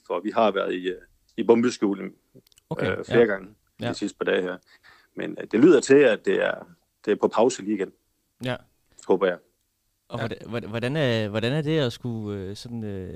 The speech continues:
Speaker 2: det er jo, det er vel lidt en kontrast, øh, fra, fra det europæiske at skulle i, i bombeskjul. Hvordan, øh, hvordan er det lige at vende sig til?
Speaker 1: Det er, det er meget anderledes.
Speaker 2: Ja.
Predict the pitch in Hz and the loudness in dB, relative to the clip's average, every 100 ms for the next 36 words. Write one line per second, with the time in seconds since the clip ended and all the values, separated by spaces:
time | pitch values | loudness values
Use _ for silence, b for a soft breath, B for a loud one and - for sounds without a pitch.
0 | 65 58 - - 113 110 120 113 123 143 | -12 -14 -14 -10 -8 -6 -6 -4 -4 -4
1 | 127 107 - 131 - 131 117 98 82 - | -8 -8 -4 -4 -4 -8 -6 -6 -8 -6
2 | 101 - 113 117 110 139 131 - 107 107 | -8 -6 -6 -6 -6 -6 -6 -8 -12 -12
3 | 117 110 107 95 117 123 139 - 127 104 | -10 -10 -10 -10 -8 -6 -8 -10 -10 -10
4 | 101 117 135 127 110 107 123 131 135 139 | -8 -8 -8 -8 -8 -8 -6 -6 -8 -10
5 | _ - 127 123 131 - 131 - _ 113 | _ -10 -6 -6 -6 -10 -14 -14 _ 4
6 | 113 98 90 92 92 - 127 117 123 120 | 6 4 -2 -6 -8 4 4 6 4 4
7 | 123 117 - - - - 123 | 0 -2 -6 -14 -18 -10 -8